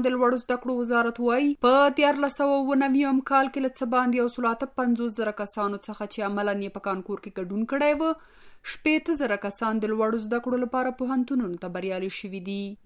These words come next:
د یاد وزارت مرستیال بری صدیقي د یادې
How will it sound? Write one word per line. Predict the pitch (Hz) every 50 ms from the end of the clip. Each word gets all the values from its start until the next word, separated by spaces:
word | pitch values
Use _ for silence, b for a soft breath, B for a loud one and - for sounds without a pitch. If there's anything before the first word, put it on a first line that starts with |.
| 202 180
د | 208 240 247
یاد | 254 254 247 247 254
وزارت | 240 247 247 247 247 247 247 233 220
مرستیال | 214 214 - - - 254 247 247 247 214
بری | 226 202 220 196 -
صدیقي | - 185 196 196 - - 262 294 311 302 - - 196 185
د |
یادې | 233 262 294 302 302 294 294 294 285